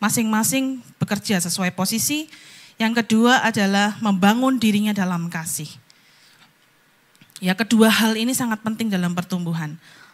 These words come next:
Tanpa kasih, perbedaan-perbedaan tadi itu merupakan jadi ancaman. "Wah, kamu beda sama aku. Kamu beda sama aku." Jadi isinya curiga, bukan isinya persatuan. Itu kalau tanpa kasih. Tapi kalau dengan kasih,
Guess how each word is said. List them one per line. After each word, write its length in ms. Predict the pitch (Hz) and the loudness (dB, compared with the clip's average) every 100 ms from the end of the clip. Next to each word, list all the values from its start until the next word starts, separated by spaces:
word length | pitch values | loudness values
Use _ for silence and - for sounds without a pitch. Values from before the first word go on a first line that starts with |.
| _ | _
Tanpa 380 | 214 220 214 220 | -2 -2 -2 -4
kasih, 560 | 214 220 - 160 139 160 - - _ _ _ _ - | -2 -4 -4 -6 -6 -8 -14 -20 _ _ _ _ -2
perbedaan-perbedaan 1120 | 214 196 196 175 202 220 240 190 - 143 202 | 2 4 4 2 2 0 0 0 2 2 4
tadi 320 | 214 214 208 | 2 2 0
itu 160 | 208 269 | 0 -2
merupakan 400 | 240 240 220 233 | -2 -2 -4 -4
jadi 400 | 233 196 202 196 - | -4 -4 -4 -6 -2
ancaman. 720 | 226 226 240 247 214 151 147 - _ - _ - _ | -2 0 0 -2 -2 -4 -10 -18 _ -20 _ -20 _
"Wah, 240 | 254 226 - | -4 -4 -4
kamu 240 | 196 226 240 | -4 -2 0
beda 400 | 185 180 180 165 | 0 0 -2 -2
sama 320 | 170 170 160 | -2 -4 -4
aku. 240 | 165 151 160 _ - - - | -6 -10 -16 _ -20 -20 -16
Kamu 240 | - 226 247 | -2 0 4
beda 240 | 214 202 190 | 4 4 0
sama 320 | 190 180 175 | 0 -2 -4
aku." 160 | 175 175 | -6 -4
Jadi 240 | 208 254 | -4 -2
isinya 320 | 262 262 311 | -2 0 -2
curiga, 560 | 330 320 294 - 185 147 - | -2 -4 -4 0 0 0 -2
bukan 240 | 208 254 233 | -2 0 -4
isinya 320 | 220 269 294 | -2 -2 -2
persatuan. 640 | 262 247 240 226 185 143 147 - _ _ _ | -4 -4 -4 -4 -6 -6 -12 -20 _ _ _
Itu 160 | 208 269 | -8 -4
kalau 160 | 233 | -2
tanpa 320 | 202 202 208 208 | -2 -2 -4 -2
kasih. 400 | 208 196 - - - - - | -2 -4 -6 -8 -16 -12 -2
Tapi 160 | 285 | 0
kalau 160 | 339 311 | 4 4
dengan 320 | 247 233 226 247 | 6 6 6 4
kasih, 480 | 330 339 208 160 | 2 0 -2 -4